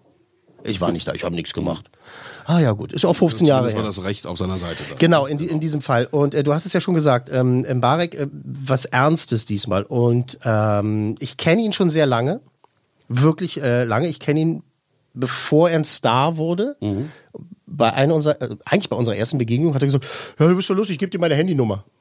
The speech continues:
Speaker 2: Mhm.
Speaker 1: So, und dann haben wir halt immer so Kontakt gehabt, ne? Und irgendwann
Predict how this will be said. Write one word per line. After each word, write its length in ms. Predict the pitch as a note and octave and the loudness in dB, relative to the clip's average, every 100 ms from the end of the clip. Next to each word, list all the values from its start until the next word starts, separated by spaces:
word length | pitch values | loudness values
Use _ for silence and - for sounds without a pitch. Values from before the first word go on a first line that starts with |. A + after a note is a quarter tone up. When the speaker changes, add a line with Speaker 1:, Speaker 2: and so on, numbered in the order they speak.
| _ - | _ -10
Speaker 2:
Mhm. 100 | F#2 - - | -6 -4 -2
Speaker 1:
So, 220 | D3+ F3 | 2 2
und 80 | D3+ | 4
dann 120 | D3+ | 0
haben 120 | D3 D#3+ | 0 0
wir 80 | |
halt 120 | D3+ E3+ | 0 0
immer 140 | E3 | -2
so 80 | D#3+ | -2
Kontakt 400 | F#3+ F3+ G3+ - | -2 0 -2 0
gehabt, 300 | C#3+ B2+ B2+ | 0 0 2
ne? 120 | D#3 | 2
Und 120 | D#3+ | 2
irgendwann 560 | F3 F3 - - - | 0 -2 -10 -4 -2